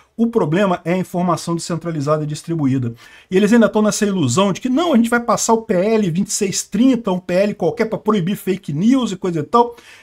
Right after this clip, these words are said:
Eles não perceberam ainda que eles não vão conseguir fazer isso. A internet é essencialmente anárquica.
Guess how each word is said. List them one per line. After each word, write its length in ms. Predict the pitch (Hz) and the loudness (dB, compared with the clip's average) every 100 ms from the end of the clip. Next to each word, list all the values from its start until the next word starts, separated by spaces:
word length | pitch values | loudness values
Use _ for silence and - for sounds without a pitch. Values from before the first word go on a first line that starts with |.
| - | -8
Eles 160 | 359 | -6
não 140 | 339 349 | -6 -6
perceberam 560 | 330 233 233 202 240 | -6 -4 -2 0 2
ainda 180 | 233 254 | 2 0
que 80 | 254 | -2
eles 140 | 233 | 0
não 160 | 233 247 | 2 4
vão 160 | 226 233 | 2 2
conseguir 460 | 233 233 185 208 | 2 0 -2 -4
fazer 300 | 208 202 190 | -4 -4 -2
isso. 260 | 196 208 190 | -2 -2 -4
A 20 | |
internet 560 | 202 202 175 202 214 202 | -4 -4 -2 -2 -4 -4
é 100 | 208 | -2
essencialmente 960 | 214 - 214 - 220 202 185 208 - | -4 -4 -6 -4 -2 -2 -2 -4 -4
anárquica. 920 | 202 175 180 190 - - 170 - 120 | -4 -2 -4 -4 -10 -16 -14 -10 -12